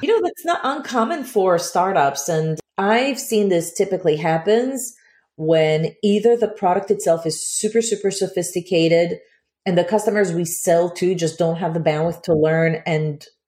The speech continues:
like, adjust, or we sell to an industry that has no idea how to do this process. So for example, we sell to real estate agents,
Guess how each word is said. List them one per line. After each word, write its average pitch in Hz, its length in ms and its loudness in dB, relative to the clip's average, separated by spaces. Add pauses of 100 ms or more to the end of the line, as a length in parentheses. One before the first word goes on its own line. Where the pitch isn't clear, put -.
like, 147 300 -4
adjust, 143 580 -2
or 214 120 4
we 214 120 4
sell 233 560 0
to 190 640 2 (240)
an 190 100 2
industry 202 680 0
that 156 200 2
has 160 340 -4
no 190 380 4
idea 170 720 0
how 175 220 -2
to 165 100 -4
do 160 140 0
this 151 240 -2
process. 151 440 0
So 165 60 0
for 165 160 0
example, 156 380 -2
we 156 80 -2
sell 196 260 0
to 196 140 2
real 208 260 4
estate 170 400 0
agents, 156 720 0